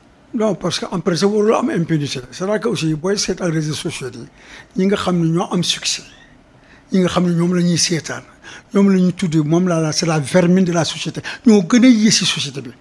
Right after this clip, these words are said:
Mais moom la ñu bëri ci Sénégalais yi di bëgg di seetaan, di bëgg di déglu, di bëgg di commentaire.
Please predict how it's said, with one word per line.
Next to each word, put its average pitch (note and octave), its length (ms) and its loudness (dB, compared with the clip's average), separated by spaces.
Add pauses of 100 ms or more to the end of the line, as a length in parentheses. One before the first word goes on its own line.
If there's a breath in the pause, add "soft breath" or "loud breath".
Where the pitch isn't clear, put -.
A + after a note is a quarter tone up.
(340 loud breath)
Mais E3+ 100 4
moom F#3 240 6
la F3 220 6 (320)
ñu G3+ 180 6
bëri G#3+ 240 4
ci - 80 4
Sénégalais D#3 440 2
yi D3 40 -4 (260 loud breath)
di F#3 120 2
bëgg E3+ 240 2
di D#3+ 100 2
seetaan, D3 460 2 (280 loud breath)
di F#3+ 120 2
bëgg E3+ 220 0
di E3+ 120 0
déglu, D#3+ 340 4 (280 loud breath)
di A3+ 80 4
bëgg F3+ 240 2
di E3 100 0
commentaire. C#3+ 540 2